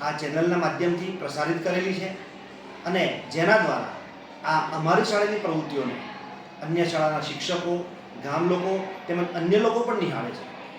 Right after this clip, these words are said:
તેમજ તેની સાથે સાથે અમે અન્ય શાળાની વિવિધ પ્રવૃત્તિઓને અને વિદ્યાર્થીઓમાં રહેલી પ્રતિભાને આ ચેનલના માધ્યમથી નિહાળી અમારી શાળાની પ્રવૃત્તિઓમાં તેમને સામેલ કરીએ છીએ.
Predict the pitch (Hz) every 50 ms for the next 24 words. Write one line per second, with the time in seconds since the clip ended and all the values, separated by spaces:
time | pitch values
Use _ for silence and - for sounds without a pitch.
0 | - - 185 196 214 233 233 240 - - - - - - - - - 202 226 226
1 | - 196 170 196 208 208 208 208 202 208 214 220 226 - - - - - - -
2 | 185 185 196 214 226 226 - - 170 160 170 185 214 214 - 196 190 196 202 202
3 | 208 208 202 202 - - - 131 147 160 175 175 160 - 143 143 151 160 160 160
4 | 190 196 190 196 214 208 - - - - - - - - 165 165 170 160 143 139
5 | 135 143 - - - - - - - - 139 139 131 131 175 196 202 208 208 214
6 | 214 208 202 196 185 185 180 - 156 135 135 156 165 160 165 160 - - - -
7 | - - - - - - - - - - - - - - - - - - - -
8 | - 156 165 160 156 156 160 - 165 165 175 180 190 185 175 175 185 185 175 160
9 | 165 156 147 139 160 175 185 156 120 101 - - - - - - - - - -
10 | 160 170 180 185 202 202 240 240 240 - - 175 170 175 190 202 214 226 226 -
11 | 190 160 160 165 165 170 185 202 196 208 202 202 196 190 196 196 202 202 202 -
12 | - - - 135 131 139 165 175 175 180 190 202 208 202 190 190 202 220 226 220
13 | 226 -